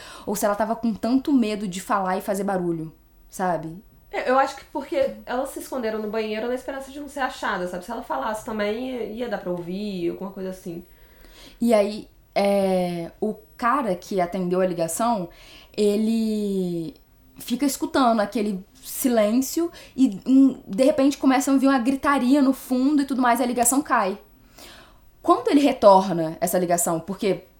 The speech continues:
Speaker 1: obviamente, a-, não, não tinha uma coisa normal acontecendo, ele cai na caixa de mensagem dos Clós. E ele,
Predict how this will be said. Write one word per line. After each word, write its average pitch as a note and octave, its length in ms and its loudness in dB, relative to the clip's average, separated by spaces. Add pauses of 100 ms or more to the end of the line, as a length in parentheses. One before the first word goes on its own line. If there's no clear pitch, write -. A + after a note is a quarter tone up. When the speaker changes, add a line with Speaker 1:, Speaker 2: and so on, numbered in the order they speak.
Speaker 1:
obviamente, F3+ 720 4
a-, E3+ 120 -4
não, F#3+ 380 -2
não F#3 260 0
tinha B3 240 -2
uma A#3+ 120 6
coisa G#3+ 200 0
normal G3 380 2
acontecendo, F3+ 760 -2 (720)
ele G#3 200 -2
cai A3 340 2
na A#3 100 0
caixa A3+ 280 -2
de G3+ 100 -4
mensagem G#3 640 -2
dos G3+ 200 -6
Clós. F#3+ 420 0 (260)
E A3+ 120 2
ele, A3 280 4